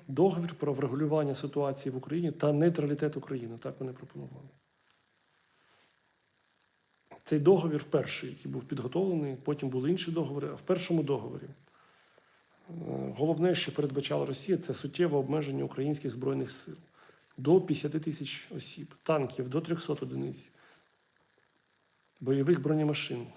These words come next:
сімсот одиниць, артилерія плюс міномети, плюс Р С З О чотириста одиниць. П'ятдесят тисяч людей і триста танків —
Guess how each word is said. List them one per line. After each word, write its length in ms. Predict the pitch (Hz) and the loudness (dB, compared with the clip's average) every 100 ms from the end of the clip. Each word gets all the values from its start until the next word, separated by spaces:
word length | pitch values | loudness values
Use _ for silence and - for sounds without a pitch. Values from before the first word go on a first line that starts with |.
| - | -10
сімсот 420 | - 175 165 - | -4 -2 0 -2
одиниць, 440 | 123 127 139 - - | -4 -6 -8 -10 -6
артилерія 540 | 127 147 160 170 160 | -4 0 2 2 0
плюс 300 | 160 139 - | -2 -6 -4
міномети, 420 | 139 135 135 - | -2 -2 -4 -6
плюс 260 | - 135 - | -8 -8 -6
Р 80 | 139 | -8
С 140 | 139 | -6
З 100 | 127 | -4
О 160 | 147 - | -4 -4
чотириста 480 | 139 170 156 - | -4 -2 -2 -2
одиниць. 440 | 127 127 - - - _ _ _ _ _ _ _ _ _ _ _ _ _ _ | -4 -4 -8 -14 -20 _ _ _ _ _ _ _ _ _ _ _ _ _ _
П'ятдесят 500 | - 143 143 190 180 | -4 -2 0 0 0
тисяч 380 | - 165 147 - | 0 -2 -2 -4
людей 320 | 147 180 196 - | 0 2 2 0
і 60 | |
триста 340 | - 170 170 151 | 0 0 0 0
танків — 500 | 175 190 - 131 | 0 -2 -4 -8